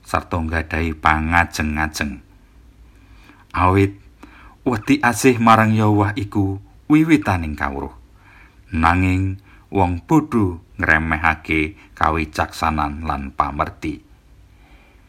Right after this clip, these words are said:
Ulang bebasan bab setunggal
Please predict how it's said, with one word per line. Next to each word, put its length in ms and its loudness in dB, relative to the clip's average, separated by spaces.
Ulang 240 -4
bebasan 720 -4
bab 200 -6
setunggal 600 -4